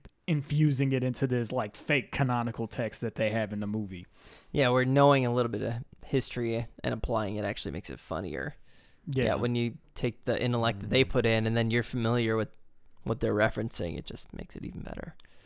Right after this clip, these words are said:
Speaker 2: That's something I definitely did not get in high school.
Speaker 1: Yeah, I think
Speaker 2: <laughs> You know?
Speaker 1: Yeah, I think it was, uh, I think it was Mark Twain that said, um,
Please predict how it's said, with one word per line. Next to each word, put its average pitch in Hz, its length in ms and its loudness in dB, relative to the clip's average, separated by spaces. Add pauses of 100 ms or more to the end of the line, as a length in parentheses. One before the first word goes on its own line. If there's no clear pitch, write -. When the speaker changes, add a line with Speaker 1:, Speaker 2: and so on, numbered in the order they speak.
(200)
Speaker 2:
That's 139 220 6
something 151 340 10
I 123 140 6 (180)
definitely 117 400 4
did 113 220 -6
not - 240 -6
get 104 120 -4
in 107 80 -8
high - 140 -4
school. - 440 -4 (440)
Speaker 1:
Yeah, 139 220 8
I 185 120 12
think 208 300 12
Speaker 2:
<laughs> 151 60 10
You 147 100 8
know? 123 460 6
Speaker 1:
Yeah, 151 220 8
I 151 60 12
think 220 220 12
it 214 40 12
was, 156 280 10
uh, 123 560 6
I - 80 -6
think - 720 4
it 127 160 -2
was 113 240 -4
Mark 120 280 2
Twain 117 340 0
that 110 160 0
said, 113 440 0
um, 110 480 -4